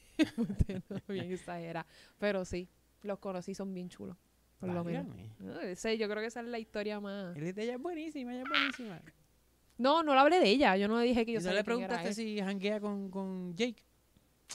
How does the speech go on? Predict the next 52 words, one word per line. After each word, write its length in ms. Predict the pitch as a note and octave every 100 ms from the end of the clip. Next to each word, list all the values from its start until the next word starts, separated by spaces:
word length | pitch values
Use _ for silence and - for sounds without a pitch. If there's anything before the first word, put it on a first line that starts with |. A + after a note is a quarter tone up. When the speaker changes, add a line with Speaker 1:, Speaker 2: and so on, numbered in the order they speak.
| -
Speaker 1:
Fíjate, 500 | G3 F#3 G#3+ A#3+ F#3+
¿no? 200 | E3 F3 - _ -
Speaker 2:
Tienen 160 | C#3
Speaker 1:
Oye, 100 | A#3+
Speaker 2:
que 60 | C#4+
Speaker 1:
¿verdad? 180 | A#3+ G#3
Speaker 2:
janguear. 100 | B3
Speaker 1:
Era 140 | G#3 G#3
como 160 | B3+
un 120 | B3+
paso 360 | A3 G3+ G#3 A3+
a 40 |
Speaker 2:
Oye, 80 | G3+
Speaker 1:
conocerlo. 540 | G3 F3+ A#3 C#4 G3+ E3
Speaker 2:
porque 100 | D#3+
ellos 120 | E3+
hacen 400 | G3+ B3 G#3 C#3
más 180 | E3+ F3+
de 60 | F3+
una 120 | E3
película, 320 | D#3+ F3 D3+
han 80 | C#3+
hecho, 260 | G#3+ D3+
¿no? 200 | D3+ F3+ C#3
¿O 20 |
estoy 200 | - D3
mal? 200 | C#3 C4
Speaker 1:
No, 180 | D4 C4
yo 120 | G#3+
creo 140 | A3+
que 60 | A3+
es 40 | B3
la 120 | G3
única. 260 | E3 E3+ -
Speaker 2:
Una 180 | F#3+ A3
nada 140 | A3+
más. 100 | A#3 - -
Una 280 | G3 A3 G3
basta, 340 | G#3+ - E3
porque 180 | D#3 C#3
eso 140 | C3
es 60 | F3+
un 100 | F#3
masacote. 680 | F3 - C3 - D3 - - - -
Speaker 1:
¿Tú 100 | A#3+
te 80 | A3+
imaginas 320 | D4 F#4 G4
una 240 | F#4+ F4 E4+
película 380 | D#4+ D#4 D#4
así 200 | C#4+ D4+
como, 580 | D4 C#4 B3 A3+ G#3 F#3+ -
como 500 | B3 A3 G#3+ G3+